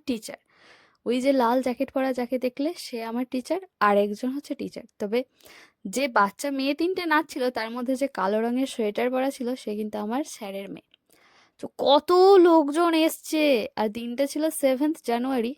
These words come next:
আগেই বললাম। তো সেদিনটা ছিল রবিবার। রবিবার মানেই তো প্রচুর, প্রচুর লোকজন, বাপরে বাপ। এই সবাই দেখছো কেমন কাজে লেগে পড়েছে,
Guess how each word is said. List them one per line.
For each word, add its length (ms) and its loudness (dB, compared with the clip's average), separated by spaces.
আগেই 340 -8
বললাম। 580 0
তো 100 -4
সেদিনটা 380 -6
ছিল 180 -6
রবিবার। 460 0
রবিবার 480 -6
মানেই 600 -4
তো 80 -2
প্রচুর, 680 -2
প্রচুর 360 -2
লোকজন, 540 -2
বাপরে 380 -4
বাপ। 320 0
এই 120 -2
সবাই 300 0
দেখছো 240 -2
কেমন 280 -2
কাজে 480 0
লেগে 240 0
পড়েছে, 420 -2